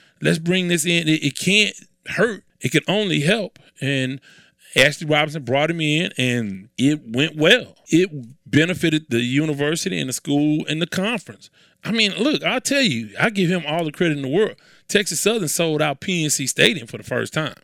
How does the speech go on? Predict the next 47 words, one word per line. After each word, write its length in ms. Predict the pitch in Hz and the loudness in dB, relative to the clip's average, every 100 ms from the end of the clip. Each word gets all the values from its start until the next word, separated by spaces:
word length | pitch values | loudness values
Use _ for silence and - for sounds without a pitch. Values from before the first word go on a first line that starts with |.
| - | -4
Now, 80 | 151 | 0
we've 160 | 185 214 | 2 4
had 200 | 160 135 | 2 2
games, 280 | 143 127 | -2 -2
we 120 | 131 135 | 0 -2
had 140 | - | -2
forty 300 | - 127 123 | -4 -2 -2
plus 300 | - 127 120 | -2 -4 -4
thousand, 560 | - 120 117 113 117 117 - - - | -4 -4 -2 -4 -6 -8 -16 -20 -12
close 200 | - 127 | -6 -4
to 120 | 127 | -4
fifty 360 | 117 143 139 131 | -4 -2 -2 -8
thousand 640 | - 120 120 117 117 113 - | -2 -2 -2 -6 -6 -8 -10
back 320 | 98 120 123 | 0 2 2
in 100 | 120 | -2
the 60 | 117 | -2
day 360 | 113 120 113 | 0 2 2
for 440 | 113 - 113 110 110 | -2 -4 0 2 0
Prairie 420 | - 123 127 127 | -4 -2 0 0
View, 320 | 113 120 117 113 | 0 -4 -6 -4
Texas 420 | - 123 117 104 | -2 0 -2 -2
Southern. 440 | 117 113 113 135 _ - - | 0 0 -2 -8 _ -20 -4
I 80 | 131 | -2
don't 140 | 143 | 0
know 80 | 131 | -2
what 160 | 123 | -2
those 180 | 123 120 | -2 -4
numbers 320 | 127 127 113 | -4 -4 -4
were, 160 | 120 151 | -2 -2
but 140 | 123 | 2
they 80 | 139 | 2
were 160 | 131 113 | 2 0
high, 380 | - 131 131 123 | 0 2 2 0
high 260 | 127 110 | 0 -2
numbers. 480 | 104 139 107 92 - _ _ _ _ _ | -2 -6 -6 -14 -20 _ _ _ _ _
But 140 | - | -8
we 120 | 101 190 | -2 -2
never 240 | 285 113 | 0 -2
sold 300 | - 113 113 | 0 -2 -2
out 160 | 104 - | -4 -8
P 260 | 143 123 | -6 -4
N 60 | 113 | -4
C 220 | - 135 | -4 -4
since 220 | - 117 | -6 -8
we've 140 | 120 113 | -10 -6
been 200 | 110 107 | -6 -6
there. 220 | 104 | -10